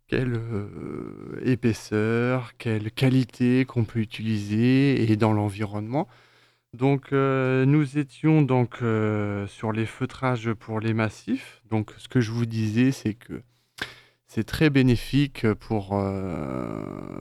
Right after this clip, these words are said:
pour le désherbage. Donc, ça limite vraiment, euh, l'entretien de ces jardins. Euh, après, on n'est pas obligé, hein, de, de le, de le sys-,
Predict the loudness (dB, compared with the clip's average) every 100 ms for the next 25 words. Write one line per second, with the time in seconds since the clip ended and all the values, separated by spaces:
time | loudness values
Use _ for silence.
0 | -12 -12 -8 -6 -6 -2 -2 0 -2 0
1 | 0 -2 -4 -6 -8 -10 -8 0 2 2
2 | 0 -10 -6 0 2 4 4 2 2 2
3 | 0 -2 -6 -4 0 2 2 0 -4 -4
4 | -6 -4 -6 -6 -20 -20 _ _ -2 0
5 | 2 2 4 2 2 2 4 4 2 2
6 | 2 4 4 4 4 2 4 4 4 2
7 | 0 -2 -4 -4 -6 -6 -6 -6 -8 -12
8 | _ _ _ -8 -2 -2 -2 -8 -12